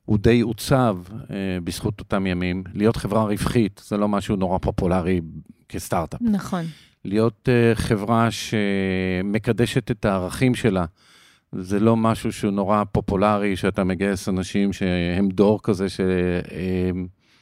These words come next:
Speaker 1: הערכים זה סבבה, אבל בוא, בוא, בוא נגיד לך מה חשוב לנו.
Speaker 2: Hmm.
Speaker 1: אני חושב שיש פה, אה, עיצוב,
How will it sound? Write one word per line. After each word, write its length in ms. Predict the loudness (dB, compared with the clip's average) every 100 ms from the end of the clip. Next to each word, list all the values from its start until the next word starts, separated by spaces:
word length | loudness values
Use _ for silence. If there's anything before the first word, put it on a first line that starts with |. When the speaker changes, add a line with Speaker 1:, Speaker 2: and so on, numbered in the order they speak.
| _ _ _ _ _ _ _ _ -2
Speaker 1:
הערכים 460 | -2 0 0 2
זה 100 | 2
סבבה, 460 | 0 2 4 4 4
אבל 180 | 2 2
בוא, 960 | 2 4 4 2 2 0 -2 -4 -4
בוא, 140 | -4 -4 -2
בוא 180 | 4 6
נגיד 260 | 6 4
לך 140 | 4 4
מה 200 | 2 4
חשוב 340 | 2 2 2
לנו. 300 | 4 2 0 -6 -10 -2
Speaker 2:
Hmm. 20 | -2 -2 -8 -10 -4
Speaker 1:
אני 100 | -2
חושב 280 | -2 0 2
שיש 580 | 4 6 8 6 4 2
פה, 760 | 4 6 8 6 6 6 4 4
אה, 200 | 2 2
עיצוב, 680 | 2 2 6 8 8 4 -4